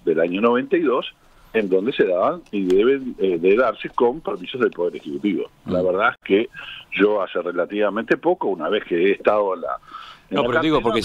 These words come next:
Speaker 2: si, si había
Speaker 1: estado
Speaker 2: responsabilidad de autoridades, por lo visto había responsabilidades también de administraciones anteriores al, al Frente Amplio, a eso iba.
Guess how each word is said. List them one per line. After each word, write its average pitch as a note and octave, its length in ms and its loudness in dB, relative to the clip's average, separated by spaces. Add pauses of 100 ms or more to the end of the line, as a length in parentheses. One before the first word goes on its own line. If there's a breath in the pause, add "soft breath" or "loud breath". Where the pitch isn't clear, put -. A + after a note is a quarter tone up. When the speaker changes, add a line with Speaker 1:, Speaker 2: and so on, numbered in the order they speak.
(100)
Speaker 2:
si, A2 60 -10
si B2 60 -2
había C3+ 140 2
Speaker 1:
estado F3+ 160 2
Speaker 2:
responsabilidad D3 540 2
de D#3+ 80 2
autoridades, C#3+ 360 0
por D3+ 120 0
lo C3 60 2
visto D#3 180 -2
había D#3+ 160 0
responsabilidades C#3+ 460 0
también D3 220 0
de E3+ 120 2
administraciones A2+ 720 0
anteriores A2 460 0
al, G2 180 0
al F#2+ 140 -2
Frente G#2 260 2
Amplio, F#2 320 -2
a F#2+ 60 0
eso G2+ 180 0
iba. F2 180 0